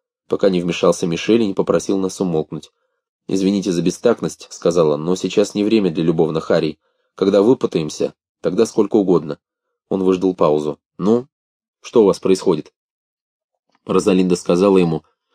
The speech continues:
что они по-прежнему в том шалаше, откуда меня увели те двое. Паук ушел, но оставил какого-то красноглазого и беловолосого человека сторожить их. Я объяснил, где нахожусь я и что со мной. «Да. Ладно»,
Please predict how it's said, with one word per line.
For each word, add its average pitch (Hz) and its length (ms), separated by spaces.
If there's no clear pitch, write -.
что - 180
они 95 160
по-прежнему 98 520
в - 60
том 92 160
шалаше, 95 440
откуда 95 340
меня 92 320
увели 95 340
те 98 140
двое. 85 400
Паук 107 320
ушел, 95 420
но 87 100
оставил 101 380
какого-то 98 400
красноглазого 95 840
и 87 80
беловолосого 95 680
человека 92 480
сторожить 95 560
их. - 220
Я 92 200
объяснил, 98 440
где 85 160
нахожусь 87 460
я 110 260
и 80 160
что 98 200
со 104 160
мной. 87 300
«Да. 85 500
Ладно», 90 480